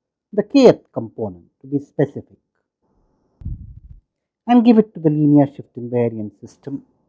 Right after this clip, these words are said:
S with impulse response h t. Well, the output is easy to, very easy to calculate. In fact, you can calculate it by the convolution integral.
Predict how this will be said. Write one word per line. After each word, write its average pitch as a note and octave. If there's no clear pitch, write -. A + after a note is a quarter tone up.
S -
with F3+
impulse E3
response A#3
h -
t. -
Well, D#4+
the D#4
output D4
is C#4+
easy C4+
to, -
very B3
easy F#3+
to E3+
calculate. C3+
In D3+
fact, F#4
you G3
can F3
calculate F3
it C#4
by D#3
the D3
convolution D3
integral. B3+